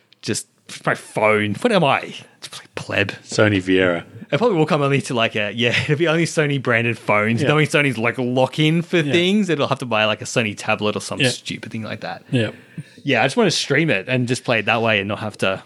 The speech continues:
Speaker 1: <clears throat> I wonder if it. Oh, I mean, it probably won't like crap. Being it, the servers will probably be stuck in Japan
Speaker 2: Yeah.
Speaker 1: or the U S or
Speaker 2: Something like
Speaker 1: something like
Speaker 2: that.
Speaker 1: that and be completely worthless.
Speaker 2: Yeah.
Speaker 1: Uh, that would be great. So soon.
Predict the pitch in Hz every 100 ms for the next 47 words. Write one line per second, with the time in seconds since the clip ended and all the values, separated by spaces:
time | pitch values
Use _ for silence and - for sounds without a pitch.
0 | - _ _ - - - - - 147 220
1 | 143 107 - - 101 92 85 107 101 -
2 | 147 117 92 107 110 107 104 101 - 104
3 | 104 - - 113 131 139 123 113 113 104
4 | 101 - 113 - 104 101 98 - - _
5 | - 120 120 110 101 123 107 104 95 92
6 | 110 110 110 101 120 95 - 101 92 90
7 | 92 98 98 90 - - 123 - _ -
8 | 123 117 110 104 101 95 98 110 - -
9 | - 113 95 - - _ 107 107 104 101
10 | - 139 143 113 98 98 101 - 110 104
11 | 151 139 170 233